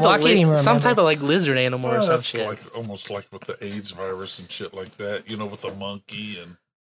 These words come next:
Speaker 2: But I love how, uh, speaking of South Park, I love how Randy's now, like,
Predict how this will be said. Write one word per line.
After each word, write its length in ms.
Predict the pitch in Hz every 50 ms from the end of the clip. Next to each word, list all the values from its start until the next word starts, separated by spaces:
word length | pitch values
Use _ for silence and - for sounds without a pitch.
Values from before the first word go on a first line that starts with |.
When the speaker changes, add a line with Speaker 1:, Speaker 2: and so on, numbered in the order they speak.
| _ _ _ _ _ _ -
Speaker 2:
But 280 | 226 214 190 170 - _
I 140 | - 190 214
love 260 | 233 269 294 302 -
how, 260 | 226 233 208 180 170
uh, 300 | 165 151 147 143 - -
speaking 360 | - - - 247 - 240 185
of 80 | 156 143
South 240 | - 165 170 165 -
Park, 200 | - 151 151 175
I 60 | 190
love 160 | 196 233 254
how 220 | 262 269 277 233 165
Randy's 600 | 165 170 175 180 190 202 208 202 170 156 139 151
now, 280 | 160 160 160 165 160
like, 240 | 156 160 151 147 139